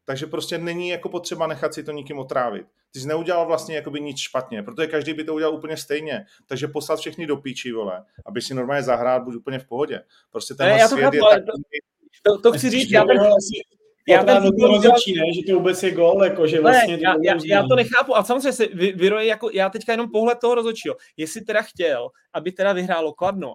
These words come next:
Speaker 2: a bylo to jako tímhle směrem, jo, tak, tak to stejně nechápu,
Speaker 1: Asi
Speaker 2: ty
Speaker 1: ne.
Speaker 2: vole. Pro-, do-, protože, protože ten rozhodčí měl v první půli, my jsme měli jasnou penaltu.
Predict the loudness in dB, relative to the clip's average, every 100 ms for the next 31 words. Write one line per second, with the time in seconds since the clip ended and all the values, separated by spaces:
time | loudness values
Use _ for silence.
0 | -10 -6 -6 -2 -4 -4 -8 -4 -4 -4
1 | -8 -8 -6 -8 _ _ _ -6 -6 _
2 | _ -8 -8 _ _ _ -2 -2 -8 -4
3 | -4 -2 -4 -6 -10 -8 -10 -10 -8 -6
4 | -8 -8 -10 -8 -8 -8 -2 -2 0 -6
5 | -6 -6 -8 -14 _ _ -4 -2 -4 -4
6 | -4 -6 -10 _ -6 -4 -4 -4 -6 -12
7 | -10 -10 -8 -8 -6 -6 -8 -8 -8 -4
8 | -6 -6 -12 -12 -10 -12 -14 -20